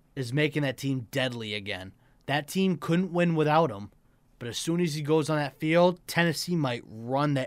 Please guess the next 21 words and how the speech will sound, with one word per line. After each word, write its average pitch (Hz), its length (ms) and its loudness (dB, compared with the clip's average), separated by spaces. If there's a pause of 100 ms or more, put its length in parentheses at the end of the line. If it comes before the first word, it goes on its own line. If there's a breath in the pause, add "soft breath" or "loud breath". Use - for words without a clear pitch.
A 139 180 4
F 127 120 -2
C 147 240 -4
and 113 120 -8
go 117 120 -8
into 113 180 -10
the 110 100 -8
Super 117 260 -10
Bowl. 95 320 -10 (1300 soft breath)
They 120 140 -4
really 135 400 2
could. 110 300 -6 (3000)
Derrick 180 320 4
Henry, 180 560 -2
so 160 200 0
he 151 100 0
got 190 220 6
injured, 156 320 0
like, 113 280 -2 (100)
week 131 240 -2
five 123 680 -2